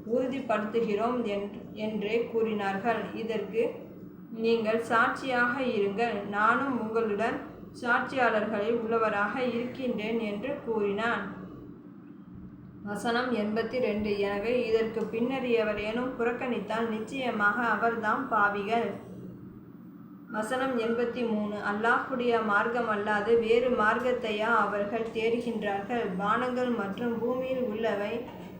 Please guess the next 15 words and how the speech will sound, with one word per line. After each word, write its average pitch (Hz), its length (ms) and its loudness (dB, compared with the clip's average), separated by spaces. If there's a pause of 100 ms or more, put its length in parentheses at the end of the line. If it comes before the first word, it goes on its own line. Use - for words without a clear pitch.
அவை 220 440 4
விரும்பினாலும் 233 920 2
வெறுத்தாலும் 220 720 0
அவனுக்கே 247 600 0
முழுமையாக 240 760 2 (120)
கீழ்ப்படிந்து 226 840 -2
தங்களை 214 480 0
ஒப்படைத்து 220 760 0 (640)
விட்டன. 220 540 0 (100)
மேலும் 220 480 0 (1300)
அவன் 226 320 6
அளவிலேயே 233 1040 2
திரும்ப 285 440 0
கொண்டு 240 440 2
வரப்படுவார்கள்." 208 1160 0